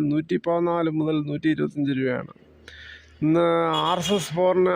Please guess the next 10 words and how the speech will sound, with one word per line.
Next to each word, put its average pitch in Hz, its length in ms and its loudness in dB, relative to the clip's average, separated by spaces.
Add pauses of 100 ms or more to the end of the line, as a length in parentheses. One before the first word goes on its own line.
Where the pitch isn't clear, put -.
അമ്പത് 185 320 4
പൈസയാണ് 165 560 0
കൂടിയിരിക്കുന്നത്. 135 600 0 (1700)
ഇനി 180 140 6 (160)
കുരുമുളകിൻ്റെ 226 640 8
വില, 214 80 6 (240)
കുരുമുളക് 214 500 6 (100)
ഗാർബിൾഡ് 208 640 6 (500)
അറുന്നൂറ്റി 196 520 0 (160)
എൺപതും 196 360 2